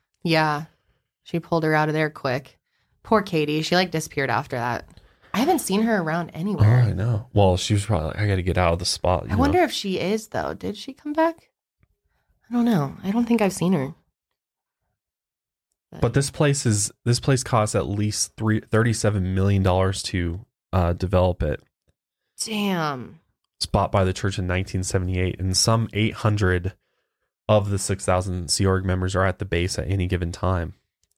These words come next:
Speaker 1: God, that is so
Speaker 2: And we don't know
Speaker 1: crazy.
Speaker 2: what's going on in there. We don't know. I mean, I think some of the seniors have said, like, again, more fucked up shit is going on there.
Speaker 1: Well,
Speaker 2: Although
Speaker 1: clearly, with all that security, that's not there for no reason.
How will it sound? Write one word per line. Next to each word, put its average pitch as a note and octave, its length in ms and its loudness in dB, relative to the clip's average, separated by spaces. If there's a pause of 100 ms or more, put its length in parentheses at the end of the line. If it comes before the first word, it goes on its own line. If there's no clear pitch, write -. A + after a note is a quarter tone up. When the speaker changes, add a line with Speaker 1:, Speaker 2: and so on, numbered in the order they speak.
(160)
Speaker 1:
God, F#3+ 260 -12
that G#3 160 -6
is A3+ 100 -8
so - 220 -6
Speaker 2:
And A2 80 6
we A2 100 4
don't A#2+ 220 4
know A2 120 4
Speaker 1:
crazy. G#2+ 80 4
Speaker 2:
what's - 340 0
going G2+ 260 0
on G#2 180 0
in E2 100 -4
there. G1+ 180 -14
We F#2 120 -2
don't F#2 300 0
know. F2+ 320 0
I - 80 -2
mean, G2+ 180 2
I G2+ 80 2
think G#2+ 240 0
some A2 160 2
of G2+ 40 2
the F#2+ 80 2
seniors G2+ 300 0
have F#2 80 -2
said, F#2+ 200 -2
like, E2+ 240 -4 (300)
again, G2 420 0
more F#2+ 240 0
fucked - 300 -2
up F#2 100 -2
shit - 200 0
is F#2+ 120 2
going F#2 220 0
on F2+ 160 -2
there. F2+ 260 -2
Speaker 1:
Well, A3 140 2
Speaker 2:
Although G3 260 4
Speaker 1:
clearly, E3+ 800 -2
with D#3+ 140 -2
all E3 140 2
that E3+ 160 -2
security, D#3+ 480 -2
that's D3 220 -4
not D#3 160 -4
there D3+ 160 0
for D3 140 -6
no C#3+ 160 -4
reason. C#3+ 480 -6